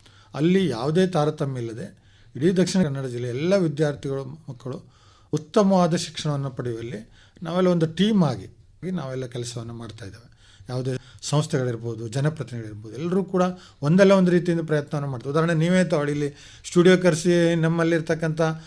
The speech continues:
ಏನೇನು ಹೊಸತನಗಳಿದ್ದಾವೆ ಅದನ್ನೆಲ್ಲ ಜನರಿಗೆ ಮುಟ್ಟಿಸ್ತಾ ಇದ್ದೀರಿ, ಮಾಧ್ಯಮಗಳು ಹೆಲ್ಪ್ ಮಾಡ್ತಾ ಇದ್ದಾವೆ, ಟಿ ವಿ ಮಾಧ್ಯಮಗಳು ಹೆಲ್ಪ್ ಮಾಡ್ತವೆ. ಹೀಗೆ ಒಟ್ಟಾರೆ,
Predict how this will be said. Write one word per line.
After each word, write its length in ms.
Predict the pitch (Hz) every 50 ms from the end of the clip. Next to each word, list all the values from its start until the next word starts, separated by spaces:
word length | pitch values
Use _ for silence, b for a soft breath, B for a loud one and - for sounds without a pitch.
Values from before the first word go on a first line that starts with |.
| B B B B B
ಏನೇನು 420 | 147 160 160 175 175 165 165 160
ಹೊಸತನಗಳಿದ್ದಾವೆ 680 | 160 151 - 175 151 165 156 160 156 156 151 151 156 156
ಅದನ್ನೆಲ್ಲ 400 | 156 165 160 160 165 160 165 165
ಜನರಿಗೆ 380 | 156 160 160 156 156 165 156
ಮುಟ್ಟಿಸ್ತಾ 280 | 156 151 - - - 127
ಇದ್ದೀರಿ, 360 | 120 110 113 104 104 - - b b b b b b b b b b b
ಮಾಧ್ಯಮಗಳು 600 | 139 147 160 147 180 175 175 175 170 170 175 165
ಹೆಲ್ಪ್ 180 | 160 156 156 147
ಮಾಡ್ತಾ 260 | 147 135 123 120 127
ಇದ್ದಾವೆ, 600 | 113 110 110 107 107 110 117 - - 151 147 -
ಟಿ 80 | - 151
ವಿ 120 | 156 156
ಮಾಧ್ಯಮಗಳು 460 | 156 156 147 143 156 156 151 165 160
ಹೆಲ್ಪ್ 200 | 143 135 123 -
ಮಾಡ್ತವೆ. 260 | 123 113 - - 120
ಹೀಗೆ 140 | 139 180 185
ಒಟ್ಟಾರೆ, 640 | 175 156 156 - - 220 220 190 151 131 156 - -